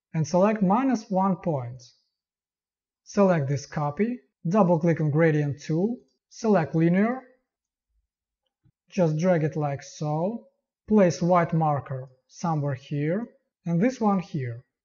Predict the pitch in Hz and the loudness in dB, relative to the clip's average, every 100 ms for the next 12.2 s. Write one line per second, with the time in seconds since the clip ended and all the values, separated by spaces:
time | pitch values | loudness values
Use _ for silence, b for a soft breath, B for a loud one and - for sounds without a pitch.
0 | - 254 247 226 180 165 156 - 202 254 | -2 2 6 6 4 2 0 2 2 2
1 | 269 254 202 170 165 247 247 214 214 - | 0 2 2 2 0 -2 -2 -2 -2 0
2 | 226 247 254 - 214 190 175 156 - 127 | 0 0 0 2 2 2 -2 -2 -4 -8
3 | 127 123 - _ _ _ _ - 220 180 | -10 -16 -20 _ _ _ _ -2 2 2
4 | 139 151 143 170 175 214 269 - - _ | 2 -2 -4 -2 -2 -2 -4 -12 -20 _
5 | 269 220 180 160 127 131 123 139 _ _ | 0 4 4 2 -2 -8 -12 -16 _ _
6 | - 202 165 156 170 151 135 135 135 147 | -2 0 2 2 2 2 0 -4 -4 -4
7 | 135 135 120 143 160 214 233 _ _ _ | -4 -6 -8 -8 -6 -8 -12 _ _ _
8 | 247 277 226 175 175 156 160 165 151 135 | -4 0 4 4 2 2 0 0 -2 0
9 | 151 - 165 143 135 - 147 151 170 220 | -2 -2 -2 -2 -2 -4 -4 -2 -2 -4
10 | 262 _ - 190 180 165 147 151 147 143 | -8 _ -2 4 4 4 2 0 0 0
11 | 175 - 156 147 143 143 143 147 151 208 | -2 0 -2 -2 -4 -6 -4 -4 -2 -4
12 | 247 | -6